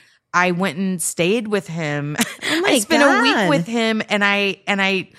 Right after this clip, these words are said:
Speaker 1: we, I bought at the airport a, a totally eighties jigsaw puzzle because we didn't get to have our childhood together.
Speaker 2: Right.
Speaker 1: And, like, so we just do,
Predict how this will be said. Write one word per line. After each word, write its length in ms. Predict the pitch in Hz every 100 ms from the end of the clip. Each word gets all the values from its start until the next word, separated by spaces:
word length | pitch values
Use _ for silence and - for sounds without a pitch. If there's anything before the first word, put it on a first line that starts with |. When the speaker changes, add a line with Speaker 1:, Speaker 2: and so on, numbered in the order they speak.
| - _
Speaker 1:
we, 200 | 170 208 -
I 340 | - - 208 196
bought 300 | 190 208 214
at 120 | 196
the 100 | 175
airport 640 | 175 185 - 196 196 180 -
a, 400 | 160 151 147 123 _
a 100 | -
totally 580 | 165 - 190 190 185 175
eighties 440 | 151 160 175 165 -
jigsaw 480 | 151 151 - 190
puzzle 480 | 196 202 202 214 214
because 280 | 190 175 185
we 140 | 175
didn't 220 | 233 269 226
get 240 | 214 220
to 80 | 214
have 520 | 165 180 180 185 180 - _ _ _ -
our 100 | 180
childhood 640 | 170 - 151 170 185 240 214
together. 720 | 240 247 269 302 339 349 311
Speaker 2:
Right. 200 | 165 160 -
Speaker 1:
And, 80 |
like, 360 | 214 202 - - - -
so 220 | - 233
we 200 | 220 226
just 340 | 196 233 - 175
do, 580 | 196 208 220 220 220